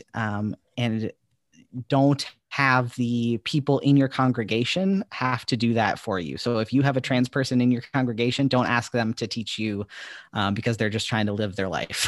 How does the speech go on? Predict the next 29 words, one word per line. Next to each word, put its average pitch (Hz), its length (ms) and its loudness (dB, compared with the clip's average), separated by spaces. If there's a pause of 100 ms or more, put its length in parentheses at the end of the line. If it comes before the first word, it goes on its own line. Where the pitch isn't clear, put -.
<laughs> - 800 2
There 135 120 4
are 127 40 4
plenty 143 320 4
of, 123 300 2
um, 110 460 -2
great 131 300 0
places 123 360 -4
where 113 80 0
you 110 100 -4
can 110 200 -2
get, 101 320 0
uh, 104 160 -6
more 110 180 -2
education, 110 500 -2
whether 107 220 -2
it's, - 300 -6
like, 107 180 -6
for 113 140 -6
your 98 160 -4
clergy, 151 480 2
whether 107 260 2
it's - 140 -4
for, 107 420 -2 (340)
uh, 95 140 -6
everybody 143 380 4
in 139 80 8
your 131 80 4
congregation. 120 920 0